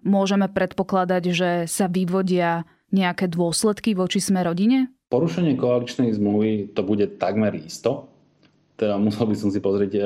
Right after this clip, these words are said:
Speaker 2: presne znenie tých legislatívnych návrhov a konfrontovať to s tým, čo je v programovom vyhlásení, ale v zásade si myslím, e, že sa to prekrýva, pokiaľ viem. Takže áno, porušenie koaličnej, e,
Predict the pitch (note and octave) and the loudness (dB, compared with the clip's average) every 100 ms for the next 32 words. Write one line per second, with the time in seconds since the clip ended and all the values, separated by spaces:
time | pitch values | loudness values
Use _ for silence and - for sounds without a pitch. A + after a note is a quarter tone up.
0 | G2 F#2 G2 G2+ - G2 F#2+ F#2 G2 G2 | 0 0 -2 -2 -2 -2 0 0 0 0
1 | F#2 - G#2 F#2+ F2+ G2 - F#2 G2 F#2 | -4 -4 -2 0 -2 -4 -2 -2 -2 -4
2 | G2 F#2+ F#2+ F#2 G2 F#2+ F#2+ F2+ - F#2 | -4 -4 -2 -2 -2 0 0 -2 -4 -6
3 | G#2+ G2 G2 F#2 G2 - - F#2+ F#2 F#2 | -4 -2 -2 -2 -6 -10 -4 -2 -2 -2
4 | F#2+ F2+ F#2+ G2+ G2+ G2 F2+ F2+ G#2 A2 | -6 -4 -4 -2 0 0 -2 -2 -2 0
5 | G#2 G#2 G#2+ G#2+ G#2+ A2 A2+ G2 - F2+ | 0 0 0 2 0 0 -2 -4 -4 -12
6 | F2 F#2 F2 - - G2+ G2+ G#2 F#2+ G#2+ | -10 -8 -10 -10 -6 -2 -2 -2 -4 -4
7 | F#2+ - F2+ G#2+ G2+ G2+ G2 - G2+ F#2+ | -2 -2 -4 -2 0 0 -4 -4 -2 0
8 | G2 G2+ G#2 - - F#2 G2 G2+ G2 F2 | 0 -2 -4 -8 -4 -2 -2 0 -2 0
9 | G#2 A2 G#2+ G#2+ F#2+ - G#2 G2 F#2+ - | -2 0 0 0 -2 -4 -2 0 -2 -2
10 | G2+ F#2 | -4 -2